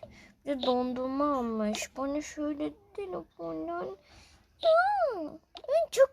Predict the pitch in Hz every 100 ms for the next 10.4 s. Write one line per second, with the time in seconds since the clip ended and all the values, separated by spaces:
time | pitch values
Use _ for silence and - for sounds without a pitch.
0 | - - 240 226 220 226 220 220 254 370
1 | - - _ _ _ - - - - -
2 | _ - 240 254 277 294 311 262 240 277
3 | 311 _ - - 226 226 226 226 226 220
4 | 220 - - 233 240 - 247 247 233 226
5 | 233 226 233 240 220 - 247 233 220 -
6 | 320 - - - - 240 - - 233 214
7 | - - 208 220 214 220 208 233 214 208
8 | 208 - 214 208 - 220 220 220 220 220
9 | 208 208 214 214 - 220 220 - 226 -
10 | - 294 392 -